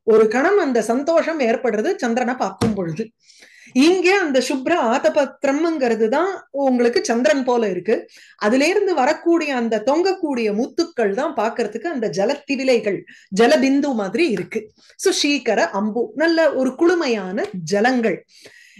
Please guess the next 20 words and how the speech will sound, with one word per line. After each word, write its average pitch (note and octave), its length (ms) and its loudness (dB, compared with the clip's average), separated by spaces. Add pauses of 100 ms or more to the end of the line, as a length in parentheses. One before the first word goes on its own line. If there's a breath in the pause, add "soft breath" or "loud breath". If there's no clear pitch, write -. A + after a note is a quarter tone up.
இத D#4 460 4
வந்து, D#4 720 0
இத D4+ 300 4 (180)
அசைகிறது, C#4 920 0 (380 soft breath)
which A#3+ 180 -2
means E4 240 0
அங்க A#3 160 2
பக்கத்துல D#4 540 0
சாமரத்தை E4+ 640 -2
வச்சு A#3 260 0
அவ C4 200 0
வீசும் D4 400 0
பொழுது A3+ 320 0
அதுல A3+ 320 0
இருந்து F4 260 0
வரக்கூடிய B3+ 600 -4
சிவ C#4+ 400 -2
வாயு A#3+ 520 0
மங்களகரமான B3+ 880 -2
ஒரு A#3 300 -2